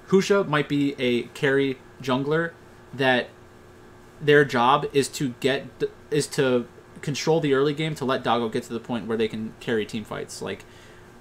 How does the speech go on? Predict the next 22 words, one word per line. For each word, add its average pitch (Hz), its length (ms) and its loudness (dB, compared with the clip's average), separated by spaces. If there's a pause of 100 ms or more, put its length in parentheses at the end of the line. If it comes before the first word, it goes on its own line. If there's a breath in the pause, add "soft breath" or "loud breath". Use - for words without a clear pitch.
(100)
uh, 101 520 -6
so - 140 -2
you're 139 160 2
not 147 240 4
introducing 135 500 -4
volatility 120 540 0
into 131 340 -6
Doggo's, 120 600 0
like, 107 320 -8
realm, 123 440 -2 (360)
into 139 200 -6
Doggo's 120 500 0
realm 117 260 -2
in 120 60 -4
the 113 60 -4
bot 107 240 -2
lane, 143 300 -6
but 113 240 -2 (1500 loud breath)
it 127 220 4 (260)
buys 131 300 6
them 117 140 -2
time, 101 420 -6